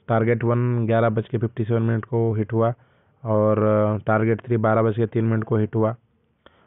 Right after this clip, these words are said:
और आज का profit जो है वो one lot के ऊपर मैंने दिखाया है कि पहले signal पे hundred point मिले, दूसरे signal पे hundred point मिले, total point two hundred पॉइंट्स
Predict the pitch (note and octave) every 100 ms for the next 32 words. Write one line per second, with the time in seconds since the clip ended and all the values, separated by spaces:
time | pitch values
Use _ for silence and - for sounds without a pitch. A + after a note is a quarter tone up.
0 | _ B2 A2+ A2 A2 A2+ - A2 A#2 -
1 | B2+ A#2 A#2 A2+ A#2+ A2 A#2+ A2+ A2 A#2+
2 | G#2+ A2 G#2 - _ _ _ A2+ A#2 D#2
3 | - - B2 B2 B2 B2 A#2+ G#2+ A2+ A2+
4 | A2+ G#2 - G#2+ G#2+ G#2 B2 C#3+ - _
5 | _ - B2+ A2+ A#2+ A#2 A#2 A#2 A#2 A2+
6 | A#2 A#2 A2+ - A#2 A#2+ A#2+ A2+ A#2 A#2
7 | A#2 A2+ A2+ A#2 A2+ - A2+ A2+ A#2+ A#2
8 | A2 A#2+ A2 A#2 A2 A#2 A#2 A#2 - A#2+
9 | D3+